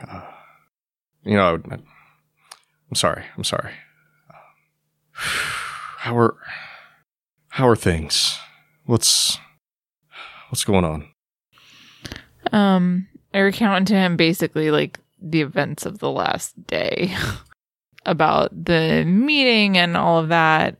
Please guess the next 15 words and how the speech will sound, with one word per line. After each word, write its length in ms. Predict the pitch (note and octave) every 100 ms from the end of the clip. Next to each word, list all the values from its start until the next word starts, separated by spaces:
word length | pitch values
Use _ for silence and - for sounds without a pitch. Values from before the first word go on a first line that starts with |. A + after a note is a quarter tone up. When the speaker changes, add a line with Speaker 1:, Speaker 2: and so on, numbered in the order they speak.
| -
Speaker 2:
and, 880 | D#3+ - - - F3+ - - G3 -
um, 520 | - - F#3 G3+ F#3+ _ _ -
this, 400 | F3+ G3 - -
like, 460 | - - - - - - - - _ _ _ -
strange 1080 | - - - - A#3 A3 A3+ G3+ F#3+ F3+
offer 800 | - E3+ E3 E3 E3+ E3 E3 F#3 - -
that 380 | F#3 E3 E3 - - - _ A3 A3+ _ _ B3
may 1040 | - D#3 D#3 D3+ D3+ D3 D#3 D#3 D#3 D#3 D3+ G3+ _ _ _ -
help 280 | E3+ E3+ -
us 140 | -
get 200 | - -
back 240 | - - G3
Vale, 580 | G3+ G#3+ G3+ F#3+ F#3 - - _ _ _ _ -
and 160 | F3 F3+
that 260 | F3 -